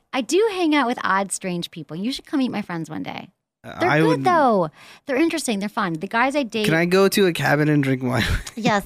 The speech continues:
Speaker 1: drink wine and we'll go on the raft. It's so fun.
Speaker 2: I don't wanna go on a raft.
Speaker 1: It's fun. We have a motovi-, motorized inflatable, inflatable lounge chair, and it's a lounge chair with, with drink holders in it, and
Speaker 2: Uh-huh.
Speaker 1: it has, and it moves. It has a motor on it, and you
Speaker 2: Uh-huh.
Speaker 1: can sit in the middle of the lake and drink.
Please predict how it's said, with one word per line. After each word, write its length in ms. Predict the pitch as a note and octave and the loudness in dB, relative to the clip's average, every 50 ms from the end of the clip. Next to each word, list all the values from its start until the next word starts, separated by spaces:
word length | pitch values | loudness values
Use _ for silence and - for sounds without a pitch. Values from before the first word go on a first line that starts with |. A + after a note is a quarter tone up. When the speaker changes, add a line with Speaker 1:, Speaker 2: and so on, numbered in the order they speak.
| - - | -2 -2
Speaker 1:
drink 280 | B3 A#3+ C4 B3+ G4+ | 0 2 0 0 2
wine 280 | D4+ G3 F#3 F#3 G3 A3 | 2 2 2 2 2 2
and 80 | A3 | 2
we'll 80 | G#3 F#3+ | 0 2
go 60 | G3 | 2
on 120 | F#3+ F#3+ G3 | 2 0 0
the 80 | F#3+ | 0
raft. 420 | F3+ E3 D3+ - A3 B3+ - - - | 0 0 0 0 -2 -2 -4 -8 -14
It's 180 | - - - - | -14 -12 -10 -6
so 160 | A3 G#3+ G3+ | -4 -4 -4
fun. 180 | - - F#3 D#3 | -4 -2 0 2
Speaker 2:
I 80 | D#3+ F#3 | 4 4
don't 100 | G#3 G#3+ | 4 4
wanna 160 | G#3+ G3 F#3 | 2 2 4
go 80 | E3+ E3+ | 4 4
on 160 | E3 D#3 C#3+ | 4 4 2
a 60 | B2+ | 2
raft. 420 | A#2+ B2 A#2 A#2 A#2 A#2+ - - C#4 | 2 2 2 0 0 -2 -4 -6 -10
Speaker 1:
It's 140 | - - - | -12 -12 -10
fun. 300 | - - F4+ F4+ B3 G#3+ | -6 -2 -2 0 0 0
We 100 | A3+ A#3+ | 0 0
have 120 | A#3+ G#3 | 0 0
a 40 | A3 | 0
motovi-, 560 | G#3 G3+ G#3 G#3+ A#3 G3+ A3 G#3+ G#3 - - | 0 2 2 0 0 0 0 -2 -2 -4 -6
motorized 640 | G3 G3 G3 G3 G#3+ A3 A3+ A3+ A3 A3 A3 G#3 - | -6 -4 -2 -2 -2 -2 0 0 0 0 -2 -4 -6
inflatable, 600 | F#3+ F#3+ - F#3 F#3+ F#3+ F#3 - - F#3+ F#3 - | -8 -10 -8 -8 -8 -8 -8 -8 -8 -8 -8 -8
inflatable 440 | F3+ F#3 F#3 - F#3+ F#3 F3+ F3 F3+ | -8 -10 -10 -8 -6 -6 -6 -6 -6
lounge 300 | F3 E3+ E3 F3 F#3+ - | -4 -4 -4 -4 -4 -8
chair, 280 | - - A#3 A#3+ C4 C#4 - - - C#4 G#3+ _ - | -8 -6 -6 -4 -6 -6 -8 -14 -20 -20 -16 _ -6
and 80 | G3 | -6
it's 120 | F#3+ F#3 - | -6 -6 -6
a 40 | F#3 | -4
lounge 380 | F3+ F3+ F3 F#3+ G3 G#3 - - | -2 -2 0 0 -2 -4 -6 -6
chair 240 | - A#3 A#3 A#3 | -6 -4 -4 -4
with, 200 | A3 G3 F3+ _ - | -4 -6 -8 _ -12
with 160 | F3 E3+ - | -16 -14 -12
drink 240 | - F#3+ F#3 F#3+ - | -10 -10 -10 -10 -8
holders 380 | A3+ G#3 G#3 A3 A3+ A#3 G#3 | -10 -8 -6 -6 -6 -6 -6
in 100 | A#3+ A#3+ | -6 -4
it, 160 | B3 C4 B3+ - | -4 -4 -6 -4
and 100 | - - | -2 0
Speaker 2:
Uh-huh. 160 | B3+ B3+ B3+ B3 | 0 0 0 0
Speaker 1:
it 40 | |
has, 180 | G3+ F3+ F#3 - | -2 -4 -6 -6
and 140 | - F#3 F3+ | -10 -10 -10
it 120 | E3+ - - | -10 -10 -10
moves. 380 | F#3 F3+ F3+ F3+ G3+ G3+ F#3+ - | -10 -8 -8 -8 -8 -10 -12 -16
It 100 | - - | -14 -10
has 200 | F#3+ F3+ F3 E3+ | -8 -8 -6 -6
a 20 | |
motor 300 | F3 E3+ D#3+ E3 E3+ F#3 | -6 -6 -6 -6 -6 -8
on 180 | G3 G#3 A3+ B3 | -8 -6 -6 -4
it, 200 | C4 C#4+ C#4+ - - | -4 -4 -4 -6 -6
and 100 | F#3 F#3 | -4 -2
you 60 | - | 0
Speaker 2:
Uh-huh. 100 | C3+ C3 | 0 0
Speaker 1:
can 60 | C3 | 0
sit 80 | C3+ - | -2 -4
in 60 | - | -6
the 40 | G3 G3 | -6 -6
middle 220 | G3 F#3+ F#3+ F#3+ | -4 -4 -4 -6
of 40 | F3+ | -6
the 40 | F3 | -6
lake 220 | E3 E3+ F#3 - | -6 -8 -8 -8
and 140 | F#3+ F3 D#3+ | -10 -10 -8
drink. 380 | E3 D#3+ F3 G#3 G#3 _ - | -8 -8 -8 -8 -10 _ -20